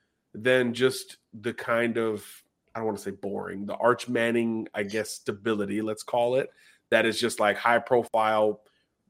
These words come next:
business, marketing, all that stuff, eyeballs.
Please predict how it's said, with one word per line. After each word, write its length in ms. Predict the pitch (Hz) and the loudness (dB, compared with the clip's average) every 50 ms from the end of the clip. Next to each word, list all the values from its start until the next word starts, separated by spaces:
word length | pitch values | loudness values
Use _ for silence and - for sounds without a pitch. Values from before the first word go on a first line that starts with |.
| _ - 110 | _ -18 2
business, 540 | 98 143 143 135 - 113 120 120 113 107 - | 6 8 8 8 8 4 2 2 2 0 2
marketing, 640 | 127 135 127 120 120 - 127 113 113 110 110 107 104 | 4 6 8 8 6 6 2 0 0 0 0 0 2
all 220 | 104 110 110 107 | 4 4 4 4
that 240 | 107 113 113 110 - | 4 4 2 2 0
stuff, 320 | - - 120 113 107 104 - - | -2 0 2 2 2 2 0 -2
eyeballs. 760 | - 113 117 120 123 117 104 101 98 98 98 95 95 95 - | 0 2 4 4 4 2 2 0 -2 -2 -2 -4 -8 -10 -14